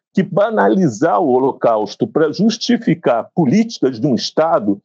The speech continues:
mesmo que seja o Estado judeu, é muito complicado. Nós não teremos saída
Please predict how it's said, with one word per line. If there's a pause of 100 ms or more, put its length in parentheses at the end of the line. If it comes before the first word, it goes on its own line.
(200)
mesmo
que
seja
o
Estado
judeu, (260)
é
muito
complicado. (800)
Nós
não
teremos
saída